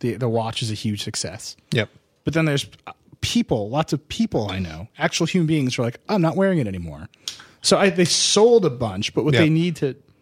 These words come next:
Speaker 1: to do to sell even more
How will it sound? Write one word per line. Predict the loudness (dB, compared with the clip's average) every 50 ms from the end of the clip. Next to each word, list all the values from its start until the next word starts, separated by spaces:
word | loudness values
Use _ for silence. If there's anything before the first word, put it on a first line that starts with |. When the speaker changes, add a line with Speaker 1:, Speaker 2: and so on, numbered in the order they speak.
| _ _ -10
Speaker 1:
to | -8 -6
do | -6 -2 2 4 4 6 4 4 2 0 -2 -2 -6 _ _ _ -8
to | -4 -2
sell | 2 2 2 2 2 2
even | 0 0 0 0 0 0
more | 0 0 0 0 -2 -4 -8 -12 -16 -18